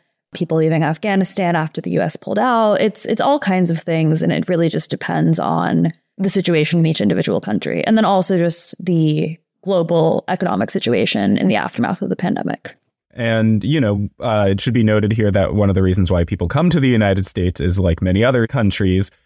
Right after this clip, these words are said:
Speaker 2: it has signed treaties allowing for the right for people to come to the United States to claim asylum. And while the Biden administration has kind of messed with the order a little bit of when people can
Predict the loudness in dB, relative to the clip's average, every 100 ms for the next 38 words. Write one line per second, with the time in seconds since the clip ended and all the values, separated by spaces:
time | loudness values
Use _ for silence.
0 | _ -6 -4 0 0 2 2 2 0 2
1 | 2 2 0 0 2 2 4 2 0 0
2 | 2 2 0 -6 -6 -4 -2 -2 -4 -4
3 | -2 0 0 0 0 2 2 0 0 -2
4 | -2 -4 -6 -4 0 2 2 0 -2 0
5 | 2 2 2 2 0 0 2 0 -2 -2
6 | 0 2 0 0 -2 -2 -2 -4 -6 _
7 | _ -4 0 0 0 0 4 4 2 -2
8 | -2 0 2 2 2 2 0 2 2 2
9 | 0 2 0 0 0 2 2 0 -2 -2
10 | -2